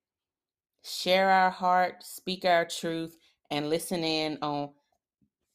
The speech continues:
other people's episode as they share theirs. So I'm gonna close with this. Coming into a new season will not look the same for everybody, but that's okay.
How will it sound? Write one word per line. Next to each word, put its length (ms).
other 220
people's 460
episode 760
as 260
they 200
share 360
theirs. 460
So 600
I'm 240
gonna 180
close 380
with 180
this. 380
Coming 240
into 320
a 60
new 120
season 440
will 140
not 280
look 260
the 80
same 320
for 200
everybody, 680
but 240
that's 240
okay. 480